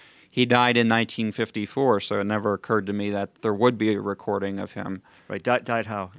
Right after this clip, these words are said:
Speaker 1: In a plane crash. Yeah.
Speaker 2: In, in Argentina?
Speaker 1: Yeah, so it was really a surprise, um,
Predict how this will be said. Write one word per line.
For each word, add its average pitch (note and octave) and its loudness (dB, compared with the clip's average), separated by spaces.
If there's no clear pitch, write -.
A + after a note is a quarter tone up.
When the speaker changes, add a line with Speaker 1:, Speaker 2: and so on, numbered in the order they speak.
Speaker 1:
In A#2+ 4
a A#2 4
plane C#3+ -2
crash. - -8
Yeah. G2 -8
Speaker 2:
In, F#2 -8
in A2+ -4
Argentina? F#2+ -8
Speaker 1:
Yeah, G#2+ 0
so - -4
it B2 4
was A#2 0
really C3 4
a A2 2
surprise, G#2+ -2
um, G2+ -4